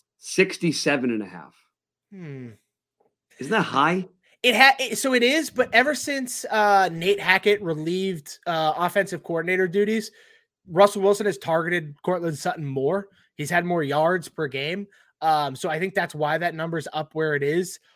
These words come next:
Speaker 2: Also, I don't think Jerry Jeudy's in this game.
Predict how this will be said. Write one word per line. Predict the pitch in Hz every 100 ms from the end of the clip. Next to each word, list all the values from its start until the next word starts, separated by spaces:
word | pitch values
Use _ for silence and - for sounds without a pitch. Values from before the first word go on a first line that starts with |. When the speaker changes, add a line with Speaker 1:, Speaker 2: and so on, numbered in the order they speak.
| _
Speaker 2:
Also, | 185 196 196 208 196
I | 180
don't | 202
think | 202 202
Jerry | 190 180 143
Jeudy's | 165 214 214
in | 208 202
this | 196
game. | 196 190 190 185 180